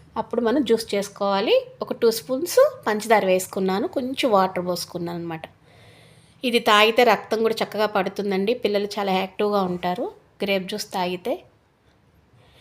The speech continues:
నేను ప్రతిరోజు చెరో గ్లాస్ తాగుతామన్నమాట.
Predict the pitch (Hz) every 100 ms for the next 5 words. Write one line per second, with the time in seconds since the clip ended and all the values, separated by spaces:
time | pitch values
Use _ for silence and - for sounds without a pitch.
0 | - _ _ 214 208 196 202 220 208 359
1 | 494 - 226 214 202 196 202 - 196 185
2 | 185 180 180 175 160